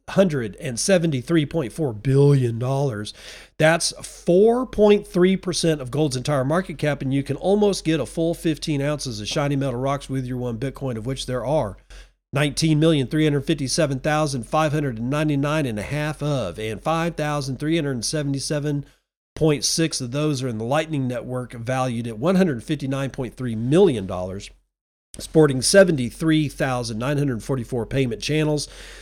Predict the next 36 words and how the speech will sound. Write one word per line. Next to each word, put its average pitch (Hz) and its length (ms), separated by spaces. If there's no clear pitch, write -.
Sixty-five 160 600
point 147 180
nine 139 200
percent 127 320
of 113 60
all 147 260
that 147 200
shit's 147 300
being 135 220
run 139 180
over 113 260
Tor. 120 560
We've 135 320
got 135 240
a 120 240
negative 139 640
five 160 480
percent 143 540
estimated 139 520
difficulty 120 580
change 120 640
on 123 300
May 131 160
the 117 140
fourth 139 440
be 120 200
with 131 280
you. 113 280
Mempool 160 720
is 120 160
looking 196 460
packed 123 500
again, 101 380
ladies 104 420
and 98 100
gentlemen. 104 460